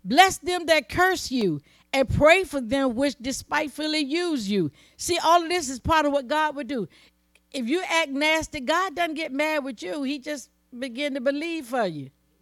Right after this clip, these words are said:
He said what he see about you, not what you're doing. Oh, you need to hear this one. "And unto him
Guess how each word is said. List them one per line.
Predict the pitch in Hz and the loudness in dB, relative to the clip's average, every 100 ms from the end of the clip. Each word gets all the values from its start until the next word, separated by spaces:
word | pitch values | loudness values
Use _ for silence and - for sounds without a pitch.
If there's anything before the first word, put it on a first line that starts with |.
| _ _ _ _ _ _ - | _ _ _ _ _ _ -4
He | 349 | -2
said | 330 330 311 | 0 4 4
what | 277 311 | 4 2
he | 285 302 277 | 2 -2 -4
see | - 381 359 | -4 -2 0
about | 294 262 226 226 | 2 2 2 0
you, | 226 208 147 _ _ - | -2 0 -2 _ _ -10
not | 233 330 311 | 2 4 4
what | 220 262 254 | 4 4 4
you're | 240 | -2
doing. | 208 262 185 139 143 _ _ _ _ _ _ _ _ _ _ _ _ - | 0 0 0 -6 -12 _ _ _ _ _ _ _ _ _ _ _ _ -8
Oh, | 180 | -6
you | 208 | -2
need | 247 190 | -2 -2
to | 175 | 2
hear | 233 | 2
this | 220 220 208 - | 4 2 -2 -12
one. | 131 - _ _ _ _ _ _ _ _ _ _ _ _ _ _ - _ _ - - | -18 -20 _ _ _ _ _ _ _ _ _ _ _ _ _ _ -20 _ _ -20 0
"And | 262 277 | 4 4
unto | 349 370 339 | 4 2 0
him | 285 269 349 302 160 | 0 2 2 2 -2